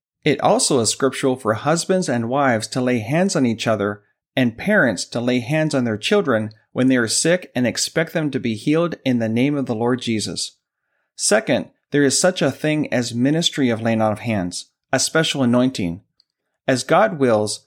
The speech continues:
a person can be supernaturally anointed with healing power, like Jesus or Paul was anointed. When the person who has a ministry of laying on of hands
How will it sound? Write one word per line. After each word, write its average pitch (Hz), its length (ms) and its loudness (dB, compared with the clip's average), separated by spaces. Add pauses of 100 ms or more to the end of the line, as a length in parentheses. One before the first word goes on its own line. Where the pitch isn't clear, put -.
a 135 100 0
person 180 460 0
can 147 220 -2
be 117 120 -6
supernaturally 135 840 -2
anointed 135 480 0
with 113 160 -6
healing 139 340 0
power, 117 460 -2 (100)
like 123 280 -4
Jesus 156 440 0
or 127 160 -2
Paul 165 320 -2
was 120 140 -2
anointed. 104 520 -4 (520)
When 147 180 0
the 120 120 2
person 202 540 0
who 160 160 2
has 147 380 0
a 117 80 2
ministry 120 680 0
of 101 120 -4
laying 127 220 0
on 131 160 2
of 104 80 -4
hands 110 540 -4